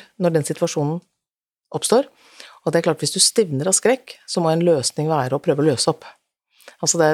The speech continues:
det motsatte av det du gjør hvis du stopper å puste, så må du prøve å puste. Eh, men det som jeg har lært etter disse årene her, og, og jobbet, og jeg har også samarbeidet med forskere på, på angst som jobber, jobber klinisk, så de har jo kvalitetssikret da, eh, disse metodene og hjulpet meg,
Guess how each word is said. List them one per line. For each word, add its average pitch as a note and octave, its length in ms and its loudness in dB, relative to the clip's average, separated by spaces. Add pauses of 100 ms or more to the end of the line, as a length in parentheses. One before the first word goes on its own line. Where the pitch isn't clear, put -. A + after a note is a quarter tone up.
(100)
det E3 160 2
motsatte D3+ 540 -2
av D#3+ 80 -6
det D3 80 -2
du D#3 80 -4
gjør C#3 100 0
hvis C#3+ 140 -6
du - 80 -8
stopper F3+ 240 -2
å F3 40 -14
puste, - 280 -2
så E3 40 -4
må C3 120 -4
du D#3 80 -10
prøve C#3 180 -4
å - 80 -18
puste. - 200 -4 (760)
Eh, F#3 340 4 (140)
men G#3 160 0
det G3+ 460 2
som G#3 160 0
jeg F3+ 80 -2
har G#3 100 0
lært F3 240 -4
etter F#3 160 -4
disse F#3+ 160 0
årene E3 400 -2
her, G3+ 320 0
og, F#3 320 -2
og F3+ 140 -4
jobbet, D#3 180 0
og - 80 0
jeg F3 80 4
har D3+ 80 0
også F#3+ 160 -2
samarbeidet C#3+ 560 0
med D3+ 220 -2
forskere D3 420 -4
på, D3+ 160 -6 (320)
på - 160 -8
angst G3+ 240 0
som G3 140 2
jobber, D#3+ 180 -6 (140)
jobber E3+ 260 -2
klinisk, D#3 400 -4
så F#3+ 140 0
de E3+ 100 0
har E3 160 0
jo E3 240 0 (240)
kvalitetssikret D#3+ 720 0
da, D#3+ 60 4 (180)
eh, D3+ 560 -2
disse D#3 160 -2
metodene D3 460 -2
og D#3+ 80 2
hjulpet D3+ 240 -4
meg, G#3+ 100 2